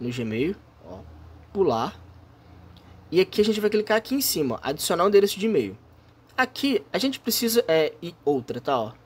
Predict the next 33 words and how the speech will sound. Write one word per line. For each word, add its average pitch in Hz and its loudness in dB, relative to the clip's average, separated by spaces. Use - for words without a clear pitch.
nessa 127 -10
opção 147 -6
de 156 -4
baixo 139 -4
aqui, 110 -8
ó, - -10
outra. 170 -2
E - 0
aqui - 2
é 214 6
o - 6
seguinte, 208 0
aqui 190 -6
nós 254 4
vamos 240 2
adicionar 220 2
qualquer 233 4
endereço 226 4
de 196 -4
e-mail 185 0
válido, 156 2
tá? 165 0
Só - -4
botar 214 -2
um 208 2
arroba 190 4
gmail 180 -2
aí, 131 -2
já 139 -8
vou 151 -2
mostrar 165 0
o 165 0
porquê. 165 -6